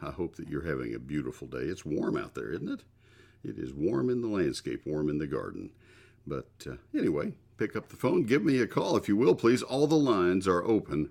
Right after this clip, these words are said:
right now. Mike Bass is running the boards, and he'll, he'll be the one you'll talk to first. He's answering the phones. That number is eight eight eight,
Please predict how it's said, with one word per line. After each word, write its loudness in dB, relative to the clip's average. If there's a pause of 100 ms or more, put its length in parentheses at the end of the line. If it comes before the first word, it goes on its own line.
right 4
now. -2 (260)
Mike 6
Bass 4
is 0
running 4
the 4
boards, 2
and -2
he'll, 2
he'll -2
be 0
the 0
one 4
you'll 4
talk 0
to -2
first. 0
He's -2
answering 0
the 0
phones. 2 (340)
That 2
number 4
is 0
eight 2
eight 2
eight, -6